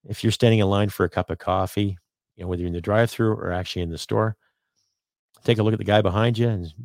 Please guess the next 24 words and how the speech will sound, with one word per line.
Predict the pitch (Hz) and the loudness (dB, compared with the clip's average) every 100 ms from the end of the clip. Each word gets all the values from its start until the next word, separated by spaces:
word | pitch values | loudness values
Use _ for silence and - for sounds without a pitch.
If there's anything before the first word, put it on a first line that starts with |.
| 117 | -8
buy | 110 107 | 0 0
his | 82 98 92 | 0 -4 -2
coffee | 92 90 87 | -2 -2 -4
or | 82 | -4
her | 85 | -6
coffee | 85 82 78 - | -6 -6 -8 -10
too. | - - - _ _ _ - | -14 -14 -16 _ _ _ 0
Just, | 220 - | 2 2
just | - 160 - | -4 -4 -2
to | |
share | 120 - 131 120 101 - _ _ _ _ _ _ _ _ _ _ _ _ - | -2 2 4 6 4 0 _ _ _ _ _ _ _ _ _ _ _ _ -12
some | 123 113 | -4 -4
humanity | 82 98 92 90 85 82 | -4 -6 -6 -6 -8 -8
and, | 82 98 123 | -10 -12 -10
and | 117 | -10
just | - - | -10 -6
a | |
little | 127 139 | -2 2
bit | 120 | 4
of | 107 | 2
goodness | 95 87 85 - | 0 -4 -6 -14
there, | 78 73 - _ _ _ _ _ _ | -18 -18 -20 _ _ _ _ _ _
you | - | -8
know. | 95 92 | -4 -4